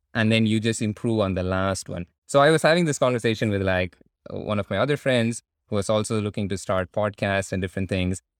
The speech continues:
And I think for anybody who is a first-time starter into doing stuff, uh, the expectation is you see content that is, like, amazing out there, uh, or even, like, say in career even,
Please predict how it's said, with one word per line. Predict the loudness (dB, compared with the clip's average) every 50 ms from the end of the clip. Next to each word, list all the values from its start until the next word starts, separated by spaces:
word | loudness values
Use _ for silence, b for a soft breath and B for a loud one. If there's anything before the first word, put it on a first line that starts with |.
| _ _
And | -2 0
I | 0 0
think | 0 0 0 0 -2 -2
for | -2 0 2 2 0 0 -2
anybody | -2 -2 0 0 -2 -2 -2 -2
who | -2 -2 0 0 0 -2
is | -2 -4 -6
a | -10
first-time | -8 -4 -2 -2 -2 -2 -4 -4 -2 -2 -2 -2 -4
starter | -6 -8 -6 -4 -2 -2 0 0 -2 -2 -2 -4 -6 -6 -6
into | -6 -4 -2 -4 -4
doing | -2 -2 -2 -2 -4
stuff, | -4 -2 -2 0 0 0 -2 -6 _ _ _ _ _ _ _ -4
uh, | -2 0 2 2 0 0 -2 -6 _ _
the | -6 -2 -2 -2
expectation | -2 -2 -4 -4 -2 0 0 0 0 0 -2 -2
is | -2 -2
you | -4 -6
see | -4 -2 -4 -4 -2
content | -2 -2 0 0 0 0 0 0 0 0
that | 0 -2
is, | -2 -4 -2
like, | -4 -4 -2 -2
amazing | -2 -2 0 0 0 0 -2 -2 -4 -2 0
out | 0 -2 -2 -2 -2
there, | -2 0 0 0 -2 -6 _ _ _ _ _ _ -4
uh, | -2 0 0 0 0 -2 -2 -4 -4
or | 0 0 2 2
even, | 2 2 2 2
like, | 2 0 -2
say | -2 -2 0 0
in | 0 -2 -2
career | -2 -2 0 0 2 2 2 2
even, | 0 0 0 0 -2 -2